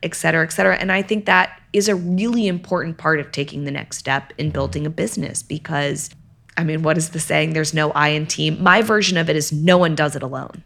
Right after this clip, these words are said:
Speaker 2: Mm-hmm.
Speaker 1: No one does it alone. You can't even think about baking something to feed to someone alone. So first things first is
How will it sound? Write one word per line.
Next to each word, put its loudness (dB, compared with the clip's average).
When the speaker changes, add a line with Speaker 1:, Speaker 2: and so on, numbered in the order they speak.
Speaker 2:
Mm-hmm. -2
Speaker 1:
No 10
one 6
does 2
it -6
alone. -6
You 2
can't 4
even 2
think 0
about 0
baking 0
something -2
to 0
feed -2
to -2
someone -4
alone. 0
So 4
first 4
things 0
first 2
is -8